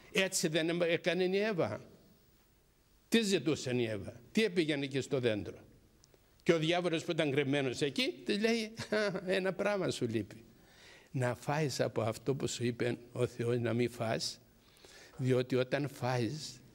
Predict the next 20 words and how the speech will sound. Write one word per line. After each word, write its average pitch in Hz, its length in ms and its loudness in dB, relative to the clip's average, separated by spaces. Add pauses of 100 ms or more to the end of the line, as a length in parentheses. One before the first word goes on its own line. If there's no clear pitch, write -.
(120)
θα - 140 0
γίνεις 143 420 2
Θεός 123 580 0 (300)
και 123 120 2
θα 123 140 -2
γνωρίζεις 123 720 0
εσύ 123 260 0
περισσότερα 147 680 0
από 101 160 -4
το 104 160 -6
Θεό. 104 340 -12 (460)
Γι' 127 100 2
αυτό 165 340 2
φάε 170 540 0
από 110 220 -2
αυτό 185 360 0
και 170 180 0
θα 139 140 -4
γίνεις 170 460 0 (120)
αθάνατη». 156 640 -2